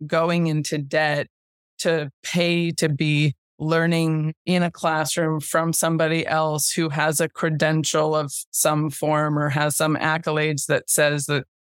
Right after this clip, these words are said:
they know what they're talking about, and that somehow magically gets espoused onto you through a piece of paper called a diploma. We said, "What if we gave people a hundred thousand, which might be the same amount that they might go into debt for, but give it to them as a grant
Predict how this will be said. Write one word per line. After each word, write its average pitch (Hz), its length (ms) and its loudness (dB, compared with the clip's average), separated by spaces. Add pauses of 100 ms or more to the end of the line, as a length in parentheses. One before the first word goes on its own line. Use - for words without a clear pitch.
they 170 140 2
know 165 160 2
what 156 180 -2
they're 151 140 -2
talking 151 480 -2
about, 147 400 0
and 147 120 -2
that 151 180 -2
somehow 151 280 2
magically 147 540 0
gets 147 360 0
espoused 151 500 0
onto 147 300 0
you 147 180 2
through 151 180 0
a 139 40 -4
piece - 280 0
of 143 120 -2
paper 151 300 -2
called 143 260 0
a 147 60 0
diploma. 170 720 -2
We 190 180 0
said, 185 220 0
"What 208 160 0
if 240 160 -2
we 208 100 0
gave 185 280 -2
people 170 640 -2
a 165 60 -4
hundred 170 280 0
thousand, 147 400 0
which 147 180 -2
might 151 220 0
be 143 160 -2 (120)
the 143 100 0
same 156 220 2
amount 143 280 -2
that 143 160 -2
they 147 120 0
might 143 220 0
go 147 160 2
into 143 180 -2
debt 151 320 2
for, 139 280 0 (240)
but 156 140 -4
give 196 160 2
it 196 120 -2
to 180 100 -2
them 165 100 2
as 143 160 0
a 143 40 -4
grant 160 680 0